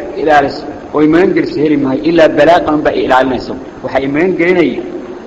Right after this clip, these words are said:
oo i badbaadinaya, lan yujiiranii baa isna ka tahay. Waxa i badbaadinayoon ilaa balaaqan mooye wax kaloo i badbaadin male. Waxa aan ku badbaadayo Ilaahay cadaabkiisa iyo cadhaysiisa ka badbaadayo waxaa weeye balaaqan gaarsiin.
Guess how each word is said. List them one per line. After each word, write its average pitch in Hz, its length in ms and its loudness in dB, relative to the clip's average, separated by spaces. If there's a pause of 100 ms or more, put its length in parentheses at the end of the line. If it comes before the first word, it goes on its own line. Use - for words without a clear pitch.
(300)
oo 131 360 2
i 143 60 -2
badbaadinaya, 147 540 2
lan 190 240 2
yujiiranii 175 420 2
baa 156 160 4 (300)
isna 156 300 -2
ka 160 120 0
tahay. - 220 -6 (2000)
Waxa - 220 -2
i 156 60 0
badbaadinayoon 160 840 2 (280)
ilaa 160 220 4
balaaqan 160 440 2
mooye 147 140 2
wax 147 100 0
kaloo 147 160 2
i 127 80 -2
badbaadin 120 360 0
male. 123 180 0 (400)
Waxa 156 180 2
aan 151 100 0
ku 151 100 -6
badbaadayo 151 420 2
Ilaahay 151 280 2
cadaabkiisa 160 520 2
iyo 156 120 0
cadhaysiisa 165 380 2
ka 170 80 -2
badbaadayo 160 580 2 (300)
waxaa 160 280 2
weeye 139 340 2 (260)
balaaqan 143 520 0
gaarsiin. 123 420 -2